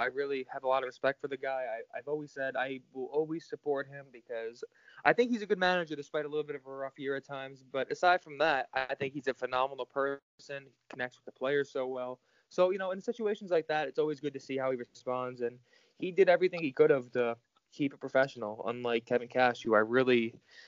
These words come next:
don't like. He's very similar to the way I didn't like Alex Cora after that one interview in, um, maybe it was twenty eighteen. Um, I forgot what he said, but I remember it's the one where he just walks off after.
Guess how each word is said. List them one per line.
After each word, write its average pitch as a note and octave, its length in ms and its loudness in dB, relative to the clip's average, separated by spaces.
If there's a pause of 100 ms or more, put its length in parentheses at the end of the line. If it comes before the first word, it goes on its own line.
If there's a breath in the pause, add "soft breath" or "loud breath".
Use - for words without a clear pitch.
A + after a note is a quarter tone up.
(280 soft breath)
don't F#3+ 340 0
like. F3 440 4 (180)
He's - 180 -10
very A#3+ 240 10
similar B3+ 360 4
to A3 140 -2
the F#3+ 80 -2
way F#3+ 280 2
I D#3 100 2
didn't D#3 320 -8
like D#3 240 -2 (100)
Alex D3+ 380 2
Cora E3 460 -2
after C3+ 300 -8
that C3 220 -6
one C#3 160 -12
interview C3 420 -6
in, B2 120 -8
um, A2+ 180 -8
maybe B2 200 -10
it - 20 -8
was A#2+ 120 -16
twenty C3 340 -12
eighteen. D3+ 480 -2
Um, A2+ 240 2 (480 soft breath)
I C#3 80 2
forgot D#3+ 260 10
what C#3+ 100 2
he D3 40 -6
said, C#3 340 0
but B2 80 2
I B2 60 2
remember D3 420 -4 (160)
it's D3+ 160 -4
the F3+ 80 2
one F3+ 200 2
where E3 120 0
he D#3 60 -6
just C#3 160 -16 (120)
walks C3+ 340 4
off B2+ 280 0
after. D3 460 -4